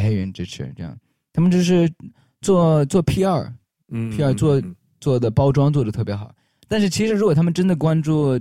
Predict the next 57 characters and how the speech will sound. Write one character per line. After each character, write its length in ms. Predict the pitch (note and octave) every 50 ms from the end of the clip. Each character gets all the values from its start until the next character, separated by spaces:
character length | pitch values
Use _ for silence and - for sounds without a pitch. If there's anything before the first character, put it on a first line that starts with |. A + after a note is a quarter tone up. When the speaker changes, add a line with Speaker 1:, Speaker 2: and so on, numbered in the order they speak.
| - _
Speaker 1:
真 120 | - E3+
的 80 | F3+ E3+
想 180 | B2+ - A#2 F#2
培 240 | G#2+ G#2+ A#2+ B2+ C#3+
养 280 | C3+ A#2 G#2 F2+ E2+ G2+ - _ _ _ _
亚 340 | - C#3+ E3+ D#3+ D3+ C3 A2+
洲 200 | G#2+ A2+ G#2 G#2
文 200 | G2+ F2+ F2+ G2 G#2
化 120 | G#2+ G2
的 100 | F2+ D2
话， 160 | G#2+ G#2+ B2+ - - - _ _ _ _ _
那 60 | -
国 240 | D#3+ - - A2+ B2+
内 500 | D3+ E3+ E3 D#3+ D3 C3+ B2+ A#2 A2+ G#2+ - _ _ _ _ _ _
香 300 | - - D#3 D3 D#3+ D#3
港、 260 | C3 A#2+ A2 G2+ F#2+
台 260 | G#2+ A2+ A#2 A#2 B2
湾， 540 | C3+ C#3 C#3 C#3 C#3+ D3 C#3+ D3 D3 D3 C#3
你 60 | B2+
像 120 | B2+ C3 A#2
马 160 | A2 G2+ G#2+
来 140 | A2 A#2+ C#3
西 180 | - - D3
亚、 300 | D#3 D#3 D3 C#3+ C3+ C3 C3+
日 180 | C#3 D#3+ E3+
本、 180 | D3 B2+ A#2 A2
韩 160 | A2 B2+ C#3 D3
国， 120 | C3 D#3
多 260 | - - B2+ D3+ A3
少 180 | A3+ F#3 C3+ G2+
艺 120 | A2+ A#2
人 180 | A#2 G#2+ G2+ G2+
他 100 | A2+ A2
们 200 | G#2+ A2 G#2+ G#2+ - - _ _ _
完 180 | - G2 D3 G3
全 160 | - - A2+
忽 160 | F#2 G#2+ G2
略 140 | G2 F2+ D#2+
掉， 160 | C#2 B1+ B1 - _ _ -
完 160 | - G2+ A#2+
全 180 | C#3+ D3+ C#3+ C3+ C#3+ - - - - _ _ _ _ _ _ _ _ _ -
一， 100 | - -
一 220 | - - F#3 E3+
眼 160 | C#3 - -
都 200 | G#2 A#2 A#2+ A#2+ - - - _ _ _ _ _ _ _ _ _ _ -
不 80 | -
看 280 | B2 C3+ C#3+ E3+ F3+ D3
的。 100 | F#2+ - -
而 120 | - C3 D#3+
且 200 | E3 D3+ B2+ A#2+ - - - _ _ _ _ _ _ _ _ _ _ - _ _ _ _ _ _
我 280 | - A2+ A2+ A2 G#2 F2+ F#2 F#2+ - _ _ _ _
不 140 | - A#2+ C3+
是 160 | - F3 D#3
光 240 | C3+ D#3 D3 D#3 E3
说， 180 | C#3+ - E3+ D#3+
我 140 | B2 -
是 220 | - - C#3+ D3